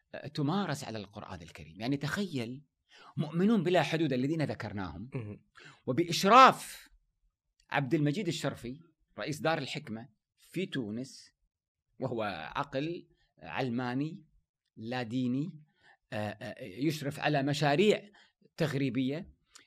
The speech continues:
Speaker 1: آه، طرح ورا-، را-،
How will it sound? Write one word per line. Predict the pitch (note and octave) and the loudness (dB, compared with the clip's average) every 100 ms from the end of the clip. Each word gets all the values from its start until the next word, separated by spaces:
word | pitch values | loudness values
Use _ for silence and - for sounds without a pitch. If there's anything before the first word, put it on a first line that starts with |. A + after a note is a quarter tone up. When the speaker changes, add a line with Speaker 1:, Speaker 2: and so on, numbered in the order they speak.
| _ C3 | _ -4
Speaker 1:
آه، | B2+ A2 G#2 F#2+ F#2+ F#2+ - _ - F3 | -2 -2 -4 -6 -10 -14 -20 _ -20 4
طرح | A3 C4 F3 - - | 10 10 10 6 -2
ورا-، | B2+ G2+ G2+ F2 D#2 F#2+ | -4 -4 -6 -10 -10 -8
را-، | A2 C#3+ F3 B2+ G#2 | 0 2 4 2 -4